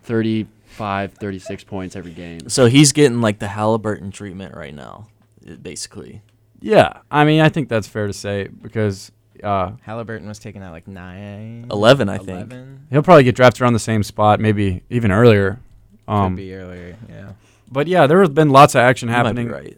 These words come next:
Speaker 3: specifically for Auburn. Honestly, uh, Powell of all schools announced he's transferring to Tennessee.
Speaker 4: That one hurt.
Speaker 2: Wh-, whatever.
Speaker 3: Uh,
Speaker 4: Like,
Speaker 3: yeah.
Speaker 4: I, I wanted to wish
Speaker 3: How do
Speaker 4: him
Speaker 3: we
Speaker 4: well,
Speaker 3: feel?
Speaker 4: but now that he goes to Tennessee, I'm
Speaker 1: Yeah.
Speaker 4: like,
Speaker 1: Sus.
Speaker 4: well, uh,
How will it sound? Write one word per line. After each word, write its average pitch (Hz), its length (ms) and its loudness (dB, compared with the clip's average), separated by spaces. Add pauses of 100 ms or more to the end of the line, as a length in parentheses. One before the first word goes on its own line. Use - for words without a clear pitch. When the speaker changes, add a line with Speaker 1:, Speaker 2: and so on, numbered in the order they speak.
Speaker 3:
specifically 196 540 2
for 107 220 -2
Auburn. 107 560 2
Honestly, 110 600 -4
uh, 101 260 -4 (140)
Powell 139 520 6
of 113 160 -2
all 135 160 6
schools 104 380 -4
announced 104 300 -2
he's - 100 -20
transferring 107 440 -4
to 90 220 -6
Tennessee. 101 720 -4 (100)
Speaker 4:
That 120 120 -8
one 131 200 -4
hurt. 120 300 -8 (100)
Speaker 2:
Wh-, - 40 -14
whatever. 95 580 2
Speaker 3:
Uh, - 60 -20 (100)
Speaker 4:
Like, 123 140 -4
Speaker 3:
yeah. 131 300 6
Speaker 4:
I, 139 160 6
I 139 40 10
wanted 151 340 4
to 147 100 -6
wish 139 120 0
Speaker 3:
How 151 80 4
do - 40 6
Speaker 4:
him - 20 8
Speaker 3:
we 170 60 10
Speaker 4:
well, 131 240 6
Speaker 3:
feel? 120 100 4
Speaker 4:
but 117 160 -2
now 120 220 -4
that 139 140 -4
he 120 160 -12 (340)
goes 127 260 -10
to 110 100 -20
Tennessee, 131 520 -10
I'm 117 120 -4
Speaker 1:
Yeah. 98 180 -10
Speaker 4:
like, 98 220 -14
Speaker 1:
Sus. - 600 -8
Speaker 4:
well, 110 440 -4 (420)
uh, 101 340 -12